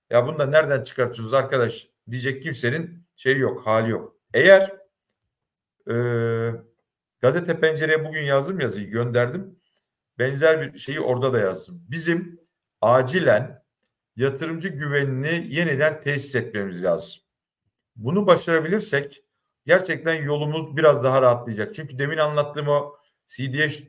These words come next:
C D S düştü, rezervlerde bir toparlanma var, işte döviz talebinde bir kırılma var, e, falan filan. Bunlar işin bardağın dolu tarafları. Ama bunun yanına bir güveni ekleyebilmemiz lazım. Hatta belki bunun zeminine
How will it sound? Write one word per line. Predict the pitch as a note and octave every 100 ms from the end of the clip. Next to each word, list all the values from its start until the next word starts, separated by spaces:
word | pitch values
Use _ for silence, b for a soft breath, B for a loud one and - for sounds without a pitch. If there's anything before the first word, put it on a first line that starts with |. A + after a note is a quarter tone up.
| _
C | - C3
D | B2 D3
S | -
düştü, | C#3 - D3+ D#3+ D#3+ b b b _ -
rezervlerde | A#2 A#2 C3+ C3+ C#3+ C#3
bir | D3
toparlanma | C#3 C3 C3+ C#3 C#3 C#3 D3+
var, | D#3 -
işte | A2+ C3 A#2
döviz | A#2 B2+
talebinde | D3 D3 D3 D3+
bir | C#3+
kırılma | - D3 D3 D3
var, | D3+ D3+ - - b b _ -
e, | A2 A2+ A#2+ A#2 A#2
falan | B2 C3+ E3
filan. | D3+ B2 A2+
Bunlar | C#3 E3+
işin | D3+ - F#3+ -
bardağın | C3 D3 E3 F3+
dolu | C#3+ D3+
tarafları. | C#3+ G#2 - F2+ - _ _ _ _ -
Ama | A#2+ C3+ C3+ - - _ _ _ _
bunun | - E2 C3 G#3
yanına | A3 F#3+ E3 C3 A#2+ F#3+ - _ _ _ _ _ _ _ _ -
bir | E3 F#3+ - -
güveni | G#2+ C3+ D3+ E3
ekleyebilmemiz | F3+ C#3+ - C3 B2 A#2 A2+ A2
lazım. | A2 G#2 G2+
Hatta | C3 - D#3+ C3+
belki | C3+ C#3 D#3
bunun | C#3 E3
zeminine | C3+ C3 C3+ C#3 C#3 C#3+ C#3+ C3 B